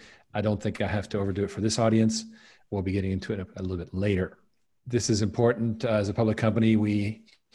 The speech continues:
have to couch our forward-looking statements with all kinds of conditional statements. And all that means is that we have to make sure that these things are accurate as we know.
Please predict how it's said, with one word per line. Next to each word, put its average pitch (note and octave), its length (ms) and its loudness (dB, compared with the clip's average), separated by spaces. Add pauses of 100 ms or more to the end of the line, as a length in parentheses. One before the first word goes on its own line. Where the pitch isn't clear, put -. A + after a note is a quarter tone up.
(340)
have A2 260 -2
to G#2 380 -2
couch G#2+ 460 -2
our G2+ 220 0
forward-looking F#3+ 540 -2
statements - 580 -4 (560)
with A2 120 -2
all G#2+ 160 2
kinds G2+ 380 -2
of F2+ 340 -4
conditional G#2+ 480 0
statements. B2+ 600 -2 (760)
And G#2 160 -2
all G#2 140 2
that G#2 240 2
means G2 420 0
is F#2+ 300 -4
that F#2+ 200 -2
we G2 140 -2
have F2+ 260 -4
to G2 100 -6
make F2+ 200 -4
sure F2+ 420 -4 (440)
that F#2 680 -4
these F#2 200 -6
things F#2+ 220 -6
are - 100 -6
accurate G#2 380 -2
as F2+ 120 -2
we F#2 120 -2
know. A2+ 440 2